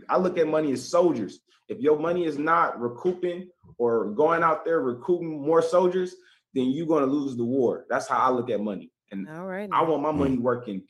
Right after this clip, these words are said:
Speaker 1: twenty-four seven, no matter
Speaker 2: Absolutely.
Speaker 1: what.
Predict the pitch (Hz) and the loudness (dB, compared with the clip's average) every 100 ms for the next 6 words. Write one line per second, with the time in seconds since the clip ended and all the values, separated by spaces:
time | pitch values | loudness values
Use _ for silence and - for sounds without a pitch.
0 | _ - 151 143 127 120 117 87 - _ | _ -6 -2 -2 -2 -2 -4 -6 -10 _
1 | _ _ _ _ _ - 117 120 104 95 | _ _ _ _ _ -8 -2 -2 -2 -2
2 | 113 92 - | -2 -4 -6